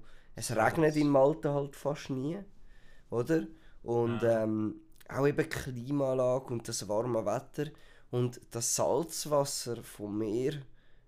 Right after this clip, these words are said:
Speaker 1: das ist ja eh ungesund, weil das trocknet die ganze Haut aus.
Speaker 2: Darum
Speaker 1: Und
Speaker 2: ist
Speaker 1: man
Speaker 2: ja Salz, wenn man in die Spaghetti tut, auch konsequent immer Bergsalz.
Speaker 1: Genau, weil Meeressalz wär
Speaker 2: Ist halt gefährlich für die
Speaker 1: Ja,
Speaker 2: Schleimhäute.
Speaker 1: für die Schleimhäute, genau.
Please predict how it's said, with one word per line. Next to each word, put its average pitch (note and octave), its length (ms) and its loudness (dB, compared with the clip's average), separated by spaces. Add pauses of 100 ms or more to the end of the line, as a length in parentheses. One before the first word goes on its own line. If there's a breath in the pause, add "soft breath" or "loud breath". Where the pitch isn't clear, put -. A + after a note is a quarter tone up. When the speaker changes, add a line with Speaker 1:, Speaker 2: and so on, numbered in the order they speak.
Speaker 1:
das - 180 -6
ist A#2+ 140 -6
ja A2 220 -2
eh B2+ 260 0
ungesund, B2+ 960 -4
weil G2 100 -6
das A#2+ 220 -6
trocknet A#2 500 -4
die G#2+ 60 -8
ganze G#2 440 -4
Haut C#3+ 340 -10
aus. G#2+ 400 -8 (720)
Speaker 2:
Darum B2 160 -6
Speaker 1:
Und A2+ 80 0
Speaker 2:
ist A2+ 80 -2
Speaker 1:
man B2+ 80 -8
Speaker 2:
ja - 20 -10
Salz, B2 340 -8
wenn B2+ 100 -10
man B2 120 -6
in A2+ 60 -10
die - 60 -18
Spaghetti A#2+ 460 -10
tut, A#2+ 200 -12
auch G#2+ 120 -14
konsequent A#2+ 760 -10
immer A#2+ 200 -8
Bergsalz. G#2+ 960 -12 (380)
Speaker 1:
Genau, A2+ 480 2
weil A2 200 -4
Meeressalz B2 1000 0 (260)
wär G#2+ 300 0
Speaker 2:
Ist A#2 180 -10
halt A2 200 -10
gefährlich A2 540 -12 (140)
für G2+ 260 -12 (600)
die - 40 -16
Speaker 1:
Ja, G2 80 -10
Speaker 2:
Schleimhäute. A2 440 -10
Speaker 1:
für A#2 180 -6
die - 60 -10
Schleimhäute, A2+ 500 -2
genau. G2+ 380 -6